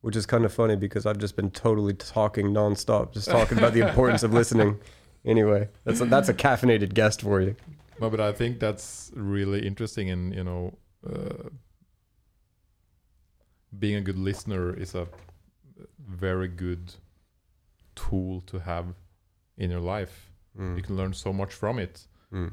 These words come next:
Speaker 2: And being in that discussion where you're like, No, I have to tell this m-,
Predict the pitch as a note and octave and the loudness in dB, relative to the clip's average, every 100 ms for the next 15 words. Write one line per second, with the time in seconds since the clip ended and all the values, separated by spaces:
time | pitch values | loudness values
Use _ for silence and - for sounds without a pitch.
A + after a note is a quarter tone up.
0 | F#2 G2 G2 G2 G2 F#2 G2+ G2 G#2 G2 | -8 -6 -4 -2 -4 -2 -2 -2 -2 -4
1 | F#2+ F#2 - - - - _ _ _ _ | -2 -4 -6 -16 -20 -20 _ _ _ _
2 | _ - G2+ - G#2 F#2 - C3+ F#3+ C3+ | _ -10 -8 -6 -6 -6 -6 -4 -4 -4
3 | G2+ G2+ F#2+ F2+ F2+ E2+ - F#2+ F#2 F2+ | -2 -2 -2 -2 -4 -6 -8 -6 -2 -2
4 | F2 - _ _ _ A2+ A2+ A2+ G#2 A2 | -4 -10 _ _ _ 0 0 0 -4 -4
5 | A2+ A2 G#2 G2+ G2 A#2 A#2 G2 G2+ | -2 -2 0 -2 -4 -10 -10 -10 -10